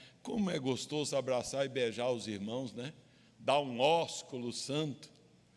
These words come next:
Mas é muito importante, principalmente em família, beijar, elogiar, dizer, "Eu te amo, eu te amo muito",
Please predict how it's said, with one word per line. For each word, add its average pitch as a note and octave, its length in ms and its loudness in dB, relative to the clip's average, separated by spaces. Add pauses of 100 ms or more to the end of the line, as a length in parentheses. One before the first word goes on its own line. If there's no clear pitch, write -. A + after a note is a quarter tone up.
(640)
Mas E3 240 -4
é E3 80 -2
muito D#3 300 -6
importante, D3+ 1200 -4 (760)
principalmente D#3 640 -6
em D#3+ 60 -4
família, A#2+ 1200 -2 (280)
beijar, A#2+ 1040 -6
elogiar, A#2+ 1200 -6
dizer, A#2+ 460 -12 (500)
"Eu D#3+ 240 0
te C#3 360 -4
amo, C3+ 460 -4
eu C#3+ 140 -6
te C#3 220 -10
amo C3 300 -8
muito", C3 840 -6